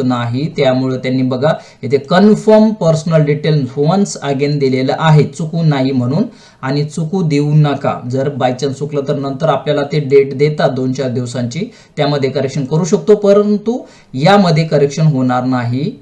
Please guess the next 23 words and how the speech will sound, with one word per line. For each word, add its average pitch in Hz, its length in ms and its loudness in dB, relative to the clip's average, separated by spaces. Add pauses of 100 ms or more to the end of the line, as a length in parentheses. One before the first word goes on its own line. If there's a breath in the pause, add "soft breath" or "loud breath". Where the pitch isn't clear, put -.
(160)
हे 151 140 0
गोष्ट 131 340 -6
एक 151 240 -4
लक्षात 117 400 -4
ठेवा. 147 300 -4
त्यामुळं 143 580 0 (340 loud breath)
टेन्थला 165 580 2 (280)
जे 151 180 0
नाव 156 340 2
असेल 170 480 0
तुमच्या 143 220 -4
मार्कशीट 139 420 -4
वरती, 143 300 -2
तेच 196 380 2
नाव 135 240 0
इथे 127 160 -4
टाकायचं. 123 540 -4
बघा, 123 160 -4
मी 117 140 -2
टाकतोय 127 360 -6
माझं 113 300 -4
नाव. 143 220 -4 (1400)
तर - 40 -14